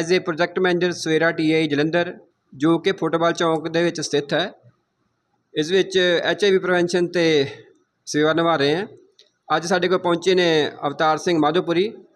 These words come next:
YouTube ਚੈਨਲ ਵਾਲੇ, ਜਿਨ੍ਹਾਂ ਨੂੰ ਅਸੀਂ ਇੱਕ ਮੁਹਿੰਮ ਚੱਲਦੀ ਪਈ ਆ, ਜਿ-, ਜਿਸ ਨੂੰ ਕਿ ਇੰਟੈਂਸੀਫਾਈਡ ਕੰਪੇਨ ਕਿਹਾ ਜਾ ਰਿਹਾ ਹੈ, ਜੋ ਕਿ ਬਾਰਾਂ ਅਗਸਤ ਤੋਂ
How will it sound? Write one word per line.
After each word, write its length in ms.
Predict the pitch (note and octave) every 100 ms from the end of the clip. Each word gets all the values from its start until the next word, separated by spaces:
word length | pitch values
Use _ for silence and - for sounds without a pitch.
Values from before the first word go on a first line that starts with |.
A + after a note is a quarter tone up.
| _ _ _ _ _ _ _ _ - C3+
YouTube 260 | F#3 F#3 F3+
ਚੈਨਲ 280 | E3+ D#3+ D#3
ਵਾਲੇ, 320 | D3 F#3 B3+ - _ _ -
ਜਿਨ੍ਹਾਂ 240 | D3+ G3+
ਨੂੰ 160 | G3+ F3+
ਅਸੀਂ 540 | E3+ F#3 F#3 F3+ D3 - - _ _ _ _ _ _ D3+
ਇੱਕ 260 | D3 -
ਮੁਹਿੰਮ 360 | E3 D3 E3+ G#3+
ਚੱਲਦੀ 280 | G#3 E3 F3
ਪਈ 260 | E3+ E3+
ਆ, 120 | E3+ F3
ਜਿ-, 300 | E3 E3 D3+
ਜਿਸ 200 | F3 G3
ਨੂੰ 140 | G3+
ਕਿ 260 | F3+ F3 - D3+
ਇੰਟੈਂਸੀਫਾਈਡ 760 | D#3 F3 E3 G3 F3+ F3 F#3
ਕੰਪੇਨ 560 | F#3 F3+ E3 D3+ D#3 E3
ਕਿਹਾ 220 | D#3+ E3
ਜਾ 160 | E3+ D#3
ਰਿਹਾ 180 | D3+ F3
ਹੈ, 100 | - - _ _ -
ਜੋ 140 | E3
ਕਿ 120 | E3
ਬਾਰਾਂ 300 | E3 D#3 E3+
ਅਗਸਤ 300 | F3 F3 F3
ਤੋਂ 440 | E3 E3 G#3 -